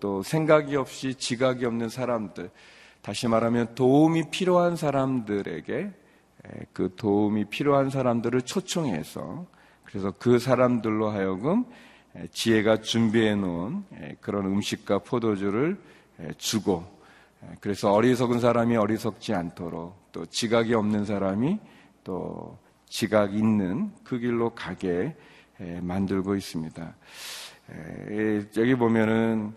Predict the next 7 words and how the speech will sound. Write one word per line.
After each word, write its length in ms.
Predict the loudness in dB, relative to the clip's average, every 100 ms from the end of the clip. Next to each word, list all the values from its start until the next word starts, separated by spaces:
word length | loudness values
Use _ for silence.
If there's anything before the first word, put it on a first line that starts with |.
| -8
예, 160 | -8
두 180 | -4 4
가지를 760 | 6 6 2 -2 -2 -2 -4 -6 -8 -8
우리에게 380 | -4 -4 -4
이제 160 | -4 -6
보여주는 1040 | -4 0 2 0 -2 -4 -4 -4 -6 -6
거죠. 580 | -8 -12 -10 -8 -8 -10